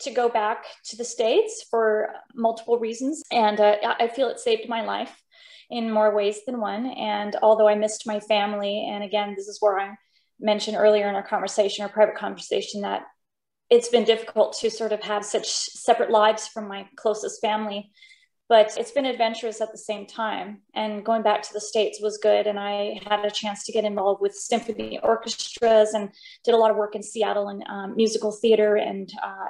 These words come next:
at the Fifth Avenue Theater in downtown Seattle, which was fun, with a cast that had some Broadway actors and singers. And we ended up doing our rehearsal in the Seattle Trade Tower. And this was during nine eleven. And so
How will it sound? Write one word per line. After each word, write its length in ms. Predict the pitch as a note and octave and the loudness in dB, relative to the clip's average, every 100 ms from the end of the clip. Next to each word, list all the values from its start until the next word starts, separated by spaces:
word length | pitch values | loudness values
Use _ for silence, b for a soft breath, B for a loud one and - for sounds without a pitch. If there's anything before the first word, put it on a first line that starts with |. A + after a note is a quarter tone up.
| - | -4
at 80 | |
the 80 | - | -2
Fifth 180 | - A#3 | 0 4
Avenue 300 | G#3 G#3 G#3 - | 4 2 -4 0
Theater 240 | A3 G#3+ | 2 4
in 140 | G#3 G3+ | 0 -2
downtown 360 | G#3 G3+ - | -4 -4 -8
Seattle, 400 | - - A#3 A#3+ A3+ | -6 2 4 6 2
which 120 | A3 | 0
was 160 | - - | -6 -4
fun, 220 | A3+ G#3 G#3 | 0 0 0
with 100 | G3+ F#3+ | 0 -2
a 40 | - B B B | -6 B B B
cast 340 | - A#3 A#3 - | -6 -2 -2 -2
that 140 | A3+ G#3+ | -4 -2
had 120 | G#3 | -2
some 180 | - A3 | -2 -4
Broadway 760 | G#3 A3+ A3 A3 A3 G#3 G#3 - | 2 4 4 2 0 0 -2 0
actors 420 | A3+ A3 A3+ G#3 | 0 2 -2 -2
and 120 | G#3 | -4
singers. 540 | - C4 A#3 A3 G#3+ A3 | -4 -2 0 0 0 -4
And 300 | G3+ G#3 G#3+ | -8 -8 -10
we 160 | A3+ A#3+ | -6 -2
ended 260 | A#3 A#3+ A#3+ | 0 0 2
up 100 | A3 - - - | 2 0 -12 -8
doing 260 | B3 B3 | -4 -4
our 160 | A#3 G3+ | -2 0
rehearsal 580 | G3+ D3+ A#3 - A#3+ G#3 - | 0 0 0 0 -2 -2 -4
in 220 | G#3+ G3+ G3+ | -8 -8 -6
the 160 | G#3+ G3+ | -6 -6
Seattle 680 | - A3+ A3+ A3 G3+ A3 - - | -2 4 6 6 4 0 -16 -6
Trade 260 | - C#4+ | 0 0
Tower. 340 | C4 A3 F3+ F3+ - _ _ _ _ _ | 0 -2 0 0 -4 _ _ _ _ _
And 320 | A#3 A3+ A3 | 2 2 2
this 160 | A3 A#3+ | -2 -4
was 220 | C4+ B3 | -2 -2
during 260 | - B3 A#3 | -2 -4 -2
nine 200 | A3 G#3 | -4 -4
eleven. 480 | G3 G#3 C4 F#3+ G#3 _ _ _ _ _ - | -2 -2 -2 -6 -16 _ _ _ _ _ -6
And 280 | A3+ A3 A3 A3 - | -2 -2 -4 -10 -14
so 540 | - C4 A#3 G#3+ - | -6 0 0 0 -6